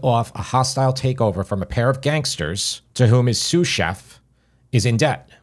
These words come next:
Further, Louis is in an argument with his son, played by Eduardo Ballerini.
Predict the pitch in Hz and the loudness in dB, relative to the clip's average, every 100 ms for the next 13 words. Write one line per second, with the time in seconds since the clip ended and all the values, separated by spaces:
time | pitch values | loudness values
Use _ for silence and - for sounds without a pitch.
0 | _ - 175 143 117 143 143 139 - 98 | _ 4 4 4 4 4 2 0 -4 -6
1 | - 131 117 - 131 127 123 113 107 98 | -4 -2 0 0 0 0 -2 -4 -4 -4
2 | 101 - - 170 135 98 127 113 - _ | -4 -4 -2 -2 0 0 -2 -4 -10 _
3 | - 107 98 98 - 113 87 95 110 113 | -4 -2 0 -2 -2 -4 -4 -4 -2 0
4 | 110 107 - 98 95 92 107 123 107 95 | 0 -2 -4 -6 -4 -4 -2 -2 0 -2